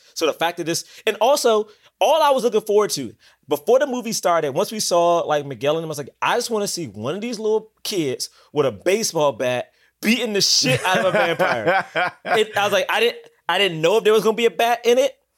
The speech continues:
Speaker 1: I love that they had fucking, um, Sammy Sosa in the joint, and they talked about Sammy,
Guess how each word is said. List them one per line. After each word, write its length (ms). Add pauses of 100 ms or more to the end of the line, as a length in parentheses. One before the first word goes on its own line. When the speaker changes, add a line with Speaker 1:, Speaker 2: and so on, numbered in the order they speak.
(320)
Speaker 1:
I 80
love 220
that 80
they 120
had 400 (280)
fucking, 480
um, 500
Sammy 280
Sosa 360
in 80
the 60
joint, 220
and 100
they 60
talked 240
about 240
Sammy, 440